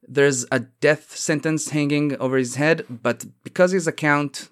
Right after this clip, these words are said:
because he's part of the aristocracy, and the fact that he wrote a poem a few years earlier before the, the, the book started, the, the poem kind of supports the, the new policy that, that, that was set in Russia at the time.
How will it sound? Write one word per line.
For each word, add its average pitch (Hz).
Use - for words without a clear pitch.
because 117
he's 113
part 117
of 107
the 110
aristocracy, 127
and 120
the 117
fact 156
that 170
he 147
wrote 135
a 120
poem 135
a 131
few 139
years 139
earlier 135
before 120
the, 110
the, 104
the 107
book 117
started, 139
the, 113
the -
poem 127
kind 131
of 120
supports 117
the, 110
the 101
new 110
policy 110
that, 98
that, 101
that 104
was 110
set 107
in 104
Russia 107
at 98
the 95
time. 131